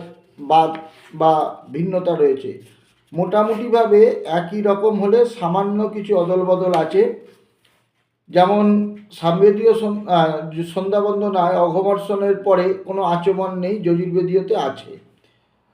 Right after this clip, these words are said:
একটি আচমন। নিত্যকর্ম পদ্ধতি অনুসরণ করলে এই বিষয়ে পুরোটা পেয়ে যাবেন। তারপরে সূর্যার্ঘ্য দা-, দেওয়ার কথা বলা হয়েছে। সূর্য প্রস্থানের মন্ত্র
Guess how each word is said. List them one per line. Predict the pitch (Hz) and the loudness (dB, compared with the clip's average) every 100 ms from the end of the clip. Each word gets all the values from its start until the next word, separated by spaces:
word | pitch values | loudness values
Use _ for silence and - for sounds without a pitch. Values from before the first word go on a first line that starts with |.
| _ _ _ _ _ _ | _ _ _ _ _ _
একটি | 175 180 190 | -6 4 6
আচমন। | 165 180 139 120 - - 160 | 6 2 -4 -6 -12 -14 -6
নিত্যকর্ম | 180 180 202 196 202 208 208 | -6 -2 -2 0 0 -2 -2
পদ্ধতি | 180 180 190 202 | 0 -2 -2 -4
অনুসরণ | 180 185 190 196 196 | -4 -6 -6 -6 -4
করলে | 214 208 | 0 4
এই | 208 | 4
বিষয়ে | 180 170 190 | 2 -2 -4
পুরোটা | 185 180 180 180 | -4 -6 -2 -2
পেয়ে | 180 180 175 | -2 -2 -2
যাবেন। | 170 165 208 - - _ _ _ _ _ _ _ | 0 0 -2 -6 -14 _ _ _ _ _ _ _
তারপরে | 175 180 190 208 | 0 2 2 2
সূর্যার্ঘ্য | - 202 185 180 196 196 196 202 | 2 -2 -2 2 2 4 2 2
দা-, | 190 190 175 139 | 0 -2 -4 0
দেওয়ার | 175 185 180 | 2 2 0
কথা | 185 196 180 | -2 0 2
বলা | 185 185 | 2 2
হয়েছে। | 190 190 220 | 0 2 2
সূর্য | 214 196 175 202 | 2 -2 0 -2
প্রস্থানের | 202 208 - 196 196 202 180 | 0 -4 -4 -2 0 0 0
মন্ত্র | 170 185 185 196 208 | 0 -2 -2 0 0